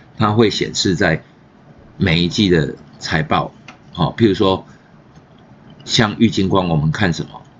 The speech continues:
哦，这是美感。玉晶光我们最重要的是看它的毛利，因为它的良率很重要嘛，对不对？那毛利高的，你才有能力跟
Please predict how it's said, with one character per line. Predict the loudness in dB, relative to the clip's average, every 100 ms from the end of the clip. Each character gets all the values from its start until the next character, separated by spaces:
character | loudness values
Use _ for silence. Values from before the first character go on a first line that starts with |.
| -14
哦， | -4 -2 -2 -2
这 | -2
是 | 0
美 | 0 0
感。 | -2 -6 -8 -14 -20 -20 -20 -20 -20 -20 -2
玉 | 0
晶 | 0 0
光 | 2
我 | 2
们 | 0 0
最 | 0
重 | 0 0
要 | 0
的 | 0
是 | -4
看 | -4 -2 -2
它 | 0 0
的 |
毛 | 0 -4
利， | -4 -6 -8 -10
因 | -2 0
为 | 0 -2 -6
它 | -6 -4
的 | -2 -4 -10 -20 -20 -16 -2
良 | 2 2
率 | 4 2
很 | 0 -4 -2
重 | 2 2
要 | 2 -2
嘛， | -8 -18 -20 -16 -6
对 |
不 | -2
对？ | -2 -6 -14 -20 -2
那 | 2 4
毛 | 4 2
利 | 2 2
高 | 0 0
的， | 0 -4 -8 -18 -20 -20 -20 -20
你 | -4 0 0
才 | 0 0 2
有 | 2
能 | 2 0
力 | 2 0
跟 | 2 0 0